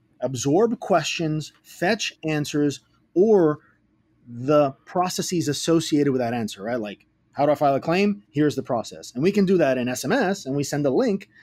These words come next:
to the beautiful U I that allows you to share location and get suggested adjusters and schedule an appointment, right? Like, you can't just do S M S. That's too limiting.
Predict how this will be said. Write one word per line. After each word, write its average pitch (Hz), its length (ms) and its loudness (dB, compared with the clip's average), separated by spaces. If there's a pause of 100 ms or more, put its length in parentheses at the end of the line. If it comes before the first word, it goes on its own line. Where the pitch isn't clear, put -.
(200)
to 160 100 -4
the 147 100 0
beautiful 180 840 0 (320)
U 160 360 2
I 147 360 0
that 127 120 0
allows 131 360 0
you 120 40 -8
to 113 60 -8
share 135 340 -2
location 113 680 -6 (240)
and 147 120 -2
get 151 200 -2
suggested 131 520 -4
adjusters 113 760 -8 (180)
and 147 100 -2
schedule 143 560 0
an 127 60 -2
appointment, 107 560 -8
right? 127 180 -8
Like, 135 200 -6
you 143 40 -16
can't 208 280 -2
just 165 180 0
do 143 160 2
S 127 160 -4
M 123 80 -4
S. 110 160 -8
That's - 220 -6
too 220 240 -4
limiting. 151 340 0